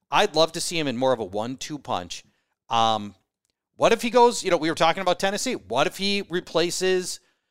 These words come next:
what if he's a part of a one-two punch with Tyjae Spears? What if he goes to New England,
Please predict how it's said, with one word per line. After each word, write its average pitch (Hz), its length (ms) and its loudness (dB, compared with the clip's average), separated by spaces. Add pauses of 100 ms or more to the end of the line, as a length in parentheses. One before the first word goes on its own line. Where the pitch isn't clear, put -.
(240)
what 156 140 -2
if 196 80 -4
he's 208 300 -4
a 185 120 2
part 185 260 0
of 170 60 0
a - 20 -2
one-two 190 320 -2
punch 202 240 -4
with 196 80 -8
Tyjae 185 380 0
Spears? 202 420 -6
What 139 160 0
if 185 60 -6
he 233 60 -4
goes 247 220 2
to 247 60 -2
New 220 180 0
England, 208 480 0